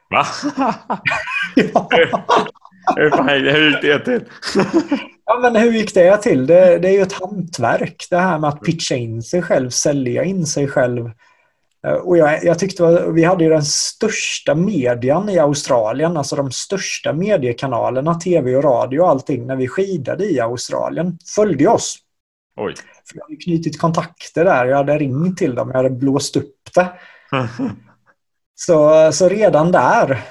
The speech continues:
Speaker 2: för tio år sedan, så förälskade jag mig i det här affärsmässiga, entreprenörsmässiga,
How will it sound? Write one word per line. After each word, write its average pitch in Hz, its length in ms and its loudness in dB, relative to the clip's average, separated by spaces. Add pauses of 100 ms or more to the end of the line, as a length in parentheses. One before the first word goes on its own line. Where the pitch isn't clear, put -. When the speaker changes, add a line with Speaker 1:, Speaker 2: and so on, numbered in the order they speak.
(220)
Speaker 2:
för 160 520 0
tio 175 360 -2
år 139 200 -2
sedan, 160 220 -2
så 143 120 -4
förälskade 127 920 -2
jag 147 240 2
mig 135 180 -2
i 120 80 -2
det 123 80 -2
här 131 180 -2
affärsmässiga, 151 1160 -4
entreprenörsmässiga, 160 1700 -2